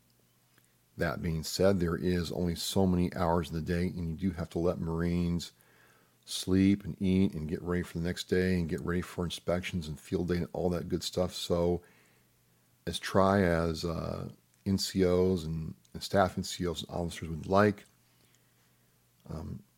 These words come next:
give a lance corporal enough time and he or she will find a way to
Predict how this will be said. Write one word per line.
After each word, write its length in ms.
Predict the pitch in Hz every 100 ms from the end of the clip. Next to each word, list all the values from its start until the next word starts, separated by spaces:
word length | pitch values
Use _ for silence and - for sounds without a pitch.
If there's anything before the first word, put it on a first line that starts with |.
| _ _ _ _ _ _ _ _ _ - 92 78
give 200 | 110 110
a 20 |
lance 340 | 104 101 101
corporal 520 | - - 98 98 92
enough 280 | 82 95 - -
time 600 | - 110 90 85 87 -
and 360 | 87 85 82 82
he 220 | - 98
or 100 | 90
she 400 | - - 95 90
will 220 | 82 90
find 400 | - - 85 85
a 20 |
way 380 | 80 85 85 82
to 480 | - 85 82 82